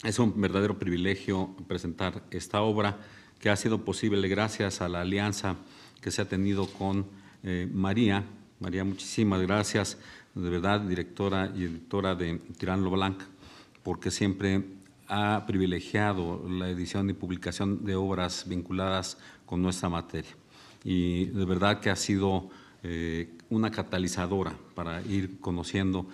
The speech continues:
el funcionamiento de nuestras instituciones y de la materia misma. Muchas gracias. Bien, eh, la primera pregunta que nos debemos hacer al, al leer esta obra es la relativa a qué aporta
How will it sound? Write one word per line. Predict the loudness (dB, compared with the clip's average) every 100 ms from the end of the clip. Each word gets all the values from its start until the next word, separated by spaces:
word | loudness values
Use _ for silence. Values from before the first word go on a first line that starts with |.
| -16 -8
el | -4
funcionamiento | -2 -2 0 2 2 0
de | -2
nuestras | -2 -2 -4 -6
instituciones | -6 -6 -6 -2 0 0 -2 -6
y | -4
de | -4
la | -4
materia | -6 -8 -8 -8
misma. | -10 -14 -20 -20 _ -2
Muchas | 0 0
gracias. | -2 -4 -12 -14 -20 -20 -20 -20 -20 -20 -20 -12 6
Bien, | 10 10 8
eh, | 6 8 8 8 6 2 -10 -18 -16 -4
la | -2 2
primera | 4 4 2
pregunta | 2 2 2 2 2 0 -4
que | 0
nos | 2 2
debemos | 2 2 2
hacer | 0 2 4
al, | 4 0 -2
al | -2 2
leer | 4 4
esta | 2 2 2
obra | 2 0 -4 -10 -20 -20 -20 -6
es | 2
la | 4
relativa | 6 4 4 2 4 4 0
a | -4 0
qué | 0
aporta | 0 0 0 0 -2 -2 -2